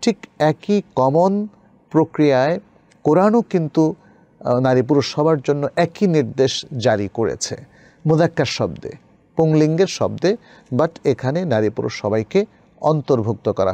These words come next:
হয়েছে। অতএব রুকু সেজদার ক্ষেত্রে নারী এবং পুরুষের মধ্যে কোনো পার্থক্য সূচনা করা, এটা শরিয়াতের সমর্থনযোগ্য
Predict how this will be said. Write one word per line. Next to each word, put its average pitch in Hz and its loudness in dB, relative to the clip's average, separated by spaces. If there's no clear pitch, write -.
হয়েছে। - 0
অতএব 143 0
রুকু 135 2
সেজদার 165 0
ক্ষেত্রে 220 0
নারী 117 0
এবং 98 -2
পুরুষের 101 -2
মধ্যে 98 -4
কোনো 107 -4
পার্থক্য - -4
সূচনা 104 -4
করা, 135 0
এটা 170 -2
শরিয়াতের 110 0
সমর্থনযোগ্য 101 -4